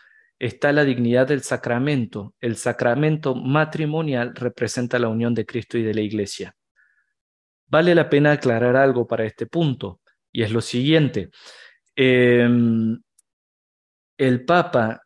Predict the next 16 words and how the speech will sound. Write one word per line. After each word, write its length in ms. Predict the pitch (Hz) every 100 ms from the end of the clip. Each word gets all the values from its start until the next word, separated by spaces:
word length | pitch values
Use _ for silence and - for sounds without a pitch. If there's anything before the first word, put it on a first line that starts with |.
| _ _ _ -
está 340 | 120 - 147
hablando 520 | 147 135 127 120 123
tanto 420 | 123 127 120 - 117
del 220 | 117 113
matrimonio 720 | 131 147 151 135 123 120 120
como 240 | 127 123
institución 640 | 120 - 117 117 - 120 120
natural, 640 | 120 - 131 120 120 - _
como 260 | - 117 113
de 60 |
institución 560 | 113 107 120 117 - 113
sobrenatural 800 | - 113 104 104 104 - 107 110
y 60 | 110
sacramental. 840 | - - 104 95 95 92 104 92 _
Es 160 | - 107
decir, 380 | 113 - 127